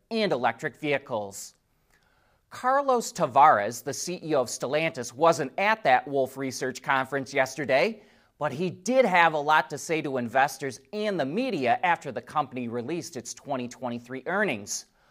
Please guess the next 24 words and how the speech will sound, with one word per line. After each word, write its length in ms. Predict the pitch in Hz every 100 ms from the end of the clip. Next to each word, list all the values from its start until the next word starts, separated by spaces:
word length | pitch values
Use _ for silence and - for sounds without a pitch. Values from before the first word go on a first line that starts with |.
| _ _ 175
Unlike 520 | 185 180 165 165 -
G 200 | 165 180
M 140 | 165
and 120 | 151 123
Ford, 380 | 175 214 269 - _ _ _
he 260 | _ - 285
says 380 | 294 220 208 -
Stellantis 580 | 156 151 220 233 143 123
is 140 | 120
not 400 | 135 175 214 -
cutting 320 | 175 165 139
back 320 | 127 139 139
on 140 | 135 131
its 160 | 127 -
E 100 | 170
V 160 | 139 147
investments. 800 | 139 147 208 - 117 90 - - _ _ _
He 280 | _ - 247
says 400 | 240 - 131 135
they're 160 | - 131
going 400 | 156 185 165 139
full 280 | - 175 160
speed 340 | - 170 165
ahead. 420 | 233 220 214 98